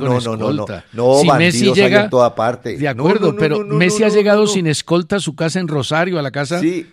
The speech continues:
Speaker 2: de sus
Speaker 1: ¿Y tú crees que
Speaker 2: padres.
Speaker 1: lo va a volver a hacer? ¿Después de esto lo va a
Speaker 2: No,
Speaker 1: volver a
Speaker 2: no,
Speaker 1: hacer?
Speaker 2: no.
Speaker 1: Ah, bueno.
Speaker 2: No.
Speaker 1: Ya me imagino que le debe tener un, unos gorilas a su mamá, porque es que tiene que ser así. Tiene que ser así.
Speaker 2: ¿Usted anda con escoltas?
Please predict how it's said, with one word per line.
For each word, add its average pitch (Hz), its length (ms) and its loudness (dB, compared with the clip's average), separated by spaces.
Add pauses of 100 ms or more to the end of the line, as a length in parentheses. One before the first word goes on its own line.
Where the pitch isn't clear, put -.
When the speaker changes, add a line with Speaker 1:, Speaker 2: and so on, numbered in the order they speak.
Speaker 2:
de 147 140 0
sus 131 180 -2
Speaker 1:
¿Y - 40 -8
tú 156 80 -2
crees 165 140 2
que - 40 -2
Speaker 2:
padres. 175 80 0
Speaker 1:
lo 156 60 4
va 156 60 4
a 165 40 6
volver 175 200 4
a 170 40 4
hacer? 202 360 0
¿Después 143 300 -6
de 180 60 0
esto 185 140 -4
lo 160 80 0
va 151 40 2
a - 20 2
Speaker 2:
No, 160 80 2
Speaker 1:
volver 131 140 -2
a - 40 0
Speaker 2:
no, 185 60 -2
Speaker 1:
hacer? 214 260 -4
Speaker 2:
no. 98 320 -12
Speaker 1:
Ah, 101 380 -4
bueno. 78 280 -12
Speaker 2:
No. 113 280 -12 (160)
Speaker 1:
Ya 117 260 -4
me 175 120 -8
imagino 165 320 -4
que 143 100 -6
le 123 100 2
debe 156 160 2
tener 139 300 -6
un, 151 260 -12
unos 139 280 -6
gorilas 123 480 -2
a 127 80 -4
su 117 100 -12
mamá, 107 260 -6
porque 131 220 -12
es - 80 -16
que 95 100 -12
tiene 110 240 -12
que 127 100 -12
ser 143 140 -6
así. 160 440 -10 (340)
Tiene 180 260 -8
que 135 120 -14
ser 95 160 -12
así. - 300 -18 (120)
Speaker 2:
¿Usted 127 320 -6
anda 139 240 -6
con 131 140 -6
escoltas? 131 680 -10